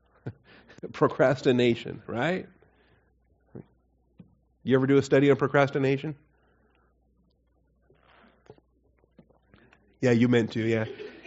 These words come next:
Haven't gotten around to it yet. I know, I keep thinking one of these days I'm gonna do that. The, um, but see, here's the thing. Day by day, we have the mom-, we, we,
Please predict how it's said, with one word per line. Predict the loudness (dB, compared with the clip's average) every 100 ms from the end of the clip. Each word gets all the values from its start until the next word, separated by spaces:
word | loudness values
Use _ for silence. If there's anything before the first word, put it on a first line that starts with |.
| 4
Haven't | 8 8 10
gotten | 8 10
around | 10 10 8
to | 8
it | 8
yet. | 8 6 4
I | 6
know, | 6
I | 6
keep | 4 2
thinking | 6 4 6 4
one | 6
of | 8
these | 6
days | 6 4 4 2
I'm |
gonna | -2 -2
do | -2 0
that. | 0 -2 -6 _ _ _ _ _ _ -2
The, | 6 8 10
um, | 10 8 2 -6 -18 0
but | 2
see, | 6 6
here's | 10 8
the | 8
thing. | 2 2 0 -10 -20 -20 -20 _ _ _ _ _ _ -2
Day | 6 8
by | 8 6 8
day, | 10 10
we | 8
have | 4 2 8
the | 8
mom-, | 10 8 8
we, | 6 2
we, | 2